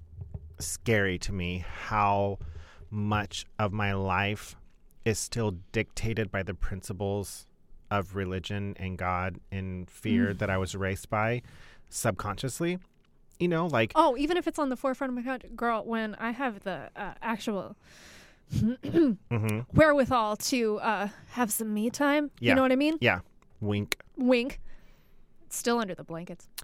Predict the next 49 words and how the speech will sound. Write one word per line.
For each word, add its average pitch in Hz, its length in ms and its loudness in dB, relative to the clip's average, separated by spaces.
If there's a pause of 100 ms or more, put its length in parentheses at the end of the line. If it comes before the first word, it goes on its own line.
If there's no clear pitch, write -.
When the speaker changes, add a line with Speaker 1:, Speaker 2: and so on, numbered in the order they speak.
(240)
Speaker 1:
Oh, 247 140 12
one 135 220 8
hundred 151 220 4
percent. 139 380 2
Speaker 2:
Hundred 269 200 6
percent. 262 460 2
I 285 120 10
only 311 200 12
Speaker 1:
Like, 269 60 4
Speaker 2:
recently 302 360 4
started 294 180 10
Speaker 1:
under 359 140 10
the 370 80 8
Speaker 2:
taking 370 80 8
off 294 60 12 (140)
my 247 120 8
Speaker 1:
blankets, - 40 2
lights 240 440 10
Speaker 2:
panties. - 0 -
Speaker 1:
off, 147 500 8 (120)
Speaker 2:
<laughs> - 140 -8
Speaker 1:
like, 139 280 8
Speaker 2:
Yeah. - 100 -6
Speaker 1:
li-, 143 220 6
lights 151 280 6
off, 135 480 6 (120)
uh, - 20 10
Speaker 2:
I'm 120 440 8
crying - 420 10
Speaker 1:
headphones 139 220 8 (100)
Speaker 2:
after. 135 160 8
Speaker 1:
in, 143 240 4 (260)
Speaker 2:
<laughs> 571 240 -4
Speaker 1:
like, 127 500 6
no 127 200 4
one 139 180 4
can 139 260 4
know, 120 680 6 (120)
just, - 460 0
like, 110 240 4
absolutely. 117 580 8
Speaker 2:
The 95 60 8
guilt 247 340 4
dip 254 260 4
Speaker 1:
Yep. - 60 -6
Speaker 2:
afterwards 254 540 6
where 269 80 4
you're 226 120 4
like, 175 200 0